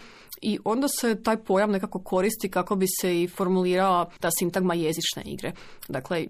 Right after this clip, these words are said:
jezična igra je nešto što je svojstveno zajednici i tu Wittgenstein neće dati neku preciznu definiciju, ali će reći da to jednostavno obuhvaća jezične aktivnosti, jezične prakse unutar zajednice. Ima jedan pojam koji je, koji je zapravo nadređen tom pojmu jezične igre, to je forma života ili oblik života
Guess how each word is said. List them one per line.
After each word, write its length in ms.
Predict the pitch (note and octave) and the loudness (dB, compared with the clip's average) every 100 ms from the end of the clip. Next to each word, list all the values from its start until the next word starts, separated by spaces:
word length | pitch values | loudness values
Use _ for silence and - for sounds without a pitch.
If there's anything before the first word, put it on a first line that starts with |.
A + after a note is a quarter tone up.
| - | -8
jezična 440 | - F3 - - G#3+ | -4 -2 -2 0 2
igra 240 | G3+ A3 | 2 2
je 260 | G#3+ F3+ E3 | 4 2 0
nešto 220 | - E3+ G3 | -2 -2 0
što 120 | F#3 | -2
je 60 | - | -2
svojstveno 440 | - D3+ - A3 E3+ | -2 -2 0 0 0
zajednici 640 | E3 F3+ B3+ A#3+ - A3+ - - - - - | 0 0 0 -2 0 -2 -2 -10 -20 -16 -2
i 220 | G3+ F#3+ - - G3 | 0 0 -2 -12 -8
tu 120 | B3+ | -2
Wittgenstein 380 | A#3+ A#3+ B3 A#3 | 0 0 2 2
neće 300 | A3 G#3+ G#3+ | 4 2 2
dati 220 | G3+ G3+ | 2 2
neku 220 | G3 F#3+ | 0 0
preciznu 420 | F#3 F#3+ F#3 F3+ E3+ | 0 0 0 0 0
definiciju, 640 | F#3+ F#3 E3+ D#3 - F3 | 0 0 0 0 -2 0
ali 200 | D#3 D#3 | 0 -2
će 140 | G3+ A3+ | -2 -2
reći 260 | B3 B3+ G3+ | 0 0 -2
da 80 | F#3+ | -2
to 120 | G3+ | 2
jednostavno 460 | F#3+ G3 - F3+ F#3 | 4 4 0 0 0
obuhvaća 640 | E3+ F3+ F3+ G3 F#3 D3 - - - - | 0 0 0 0 0 -2 -2 -16 -20 -6
jezične 480 | F#3 F3+ G3+ - F#3 | 0 2 2 2 0
aktivnosti, 640 | E3+ - G3 G#3 G#3+ G3 | -2 0 2 2 0 0
jezične 320 | F3 F#3+ - | 0 0 -4
prakse 540 | F3+ E3+ F3+ - G#3+ F#3+ - - - | -4 0 2 2 0 -2 -6 -20 -4
unutar 380 | G#3+ G3 F#3+ F3 | 0 0 0 -2
zajednice. 640 | E3 D3 G#2 - - - - - - | 0 0 0 -6 -6 -6 -8 -12 -6
Ima 140 | A#3 B3 | 0 4
jedan 360 | A3+ A3+ A3 | 6 6 4
pojam 280 | - F#3+ G#3 | 4 4 4
koji 320 | G3 F#3 F3 | 2 2 2
je, 300 | F3+ E3 D#3 | 4 2 0
koji 200 | - F3+ | -2 -2
je 40 | F3 | 0
zapravo 260 | E3+ G3 | 0 2
nadređen 420 | F3+ E3+ F#3 D3 - | 2 4 2 -2 -6
tom 200 | D3 D3 | -8 -4
pojmu 300 | E3 F3 F#3 | -2 2 2
jezične 500 | E3 G#3 - F3+ E3 | 0 -2 -4 -2 0
igre, 180 | A3 | 0
to 180 | A#3 F#3+ | 0 0
je 80 | F3 | 0
forma 360 | - F#3 E3 D3+ | 0 -2 0 -2
života 500 | F3+ E3+ D#3+ F3+ D#3 | 0 0 0 0 -2
ili 240 | D3 D3+ | -2 -4
oblik 220 | F3 E3+ | -4 -4
života 520 | E3 D#3 D#3+ A3+ D4 | -4 -2 0 2 2